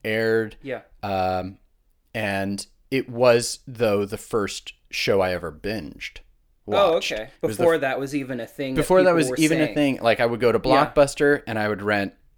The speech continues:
Speaker 1: season. I, I don't even know if you could get, 'cause there's only thirteen episodes.
Speaker 2: Mm-hmm.
Speaker 1: Are there thirteen? Yeah, thirteen ep-, episodes a season.
Speaker 2: Yeah.
Speaker 1: And
Speaker 2: It varies, but yeah.
Speaker 1: Yeah.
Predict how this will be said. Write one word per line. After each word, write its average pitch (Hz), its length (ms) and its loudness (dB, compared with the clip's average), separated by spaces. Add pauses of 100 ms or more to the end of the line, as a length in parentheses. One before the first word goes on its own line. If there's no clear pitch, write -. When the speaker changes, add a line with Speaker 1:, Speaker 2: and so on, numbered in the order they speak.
(140)
Speaker 1:
season. 98 680 -6 (460)
I, 123 180 0
I 143 80 6
don't 185 200 4
even 180 160 -2
know 147 140 4
if 139 140 -4
you 127 80 -2
could 107 160 -10
get, 113 400 0 (100)
'cause 127 140 -10
there's 135 140 -6
only 190 160 -2
thirteen 156 380 -6
episodes. 101 640 -4
Speaker 2:
Mm-hmm. 131 200 -10 (480)
Speaker 1:
Are 120 60 -10
there 135 120 -6
thirteen? - 280 -8
Yeah, 101 180 -6
thirteen 147 400 -6
ep-, - 180 -6 (140)
episodes 147 440 -4
a 143 40 -10
season. 156 400 -4 (140)
Speaker 2:
Yeah. 120 180 -10 (240)
Speaker 1:
And 117 600 0
Speaker 2:
It 165 120 -6
varies, 104 300 -10
but - 160 -16
yeah. 98 120 -16
Speaker 1:
Yeah. 92 280 0